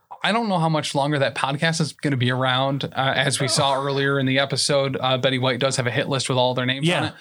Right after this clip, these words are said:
Speaker 1: So now would really be the time to not only go through their backlog, but to catch up and listen to the new episodes.
Speaker 2: Right.
Speaker 1: 'Cause they might not be available for long
Speaker 2: That's
Speaker 1: once
Speaker 2: true.
Speaker 1: Betty White gets over
Speaker 2: Jordan,
Speaker 1: there.
Speaker 2: she is aware that you have moved to Texas.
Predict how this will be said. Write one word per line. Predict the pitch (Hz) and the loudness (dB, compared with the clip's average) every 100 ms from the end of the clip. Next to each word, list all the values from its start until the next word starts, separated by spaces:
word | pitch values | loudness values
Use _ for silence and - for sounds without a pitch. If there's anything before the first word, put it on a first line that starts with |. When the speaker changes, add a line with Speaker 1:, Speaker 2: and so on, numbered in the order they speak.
| - - - | -12 -10 -4
Speaker 1:
So | 165 | -2
now | 135 143 156 160 | 0 0 2 0
would | 131 | -2
really | 120 135 143 143 | -2 0 2 2
be | 131 139 | 2 0
the | - | 0
time | - 135 143 160 165 160 | 0 2 2 2 2 0
to | - 151 135 127 | 0 2 2 2
not | 131 139 143 | 2 2 2
only | 143 139 131 | 0 0 0
go | 143 | 0
through | 139 139 | 0 0
their | 127 | 2
backlog, | 131 131 143 143 123 | 2 2 0 0 0
but | 120 | -2
to | 127 | -2
catch | 143 135 | 0 2
up | 135 131 | 2 2
and | 123 120 | 0 0
listen | 131 131 131 | 2 2 2
to | |
the | 127 | 2
new | 127 143 | 2 2
episodes. | 156 170 190 202 - 170 | 0 2 2 0 0 0
Speaker 2:
Right. | 185 117 | 0 0
Speaker 1:
'Cause | 165 139 | -2 0
they | 190 | 2
might | 214 220 | 2 2
not | 208 185 | 0 2
be | 180 | 0
available | 160 165 165 165 151 | 2 2 2 0 -2
for | - 156 | -2 0
long | 165 190 165 151 | 2 2 2 2
Speaker 2:
That's | 151 | 2
Speaker 1:
once | - | 2
Speaker 2:
true. | 139 | 2
Speaker 1:
Betty | 143 | 0
White | 143 139 | 0 -2
gets | 127 135 | -2 0
over | 143 | 2
Speaker 2:
Jordan, | 196 202 | 2 2
Speaker 1:
there. | 160 | 2
Speaker 2:
she | - 214 | 2 2
is | 214 | 2
aware | 180 165 | 2 2
that | 147 135 | 2 2
you | 147 139 120 | 0 0 0
have | 139 | 2
moved | 127 131 117 | 2 0 0
to | |
Texas. | 110 107 - 110 - | 0 0 -2 0 0